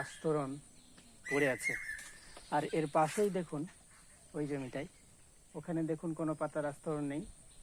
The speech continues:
শুধুমাত্র দুব্বা ঘাসগুলো দেখা যাচ্ছে। এখন এখানে এত পাতার আস্তরণ কেন? পুরো এক নাগাড়ে স্তরে স্তরে সজ্জিত আছে পাতাগুলো। এই সবই হচ্ছে বন্যার ফল।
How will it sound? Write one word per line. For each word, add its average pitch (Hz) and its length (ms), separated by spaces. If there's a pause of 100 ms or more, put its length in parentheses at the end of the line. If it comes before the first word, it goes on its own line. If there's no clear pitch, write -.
(300)
শুধুমাত্র 147 360 (100)
দুব্বা 143 220 (100)
ঘাসগুলো 139 400 (480)
দেখা 131 200
যাচ্ছে। - 240 (1300)
এখন 175 140 (120)
এখানে 185 280
এত 180 180 (100)
পাতার 170 320
আস্তরণ 170 320 (100)
কেন? 147 160 (680)
পুরো 185 200 (2000)
এক 190 60 (100)
নাগাড়ে 196 340 (800)
স্তরে 185 340 (120)
স্তরে 170 220 (120)
সজ্জিত 156 380
আছে 131 200
পাতাগুলো। 123 400 (1120)
এই 175 160
সবই 185 220
হচ্ছে 208 180 (100)
বন্যার 165 420
ফল। 131 200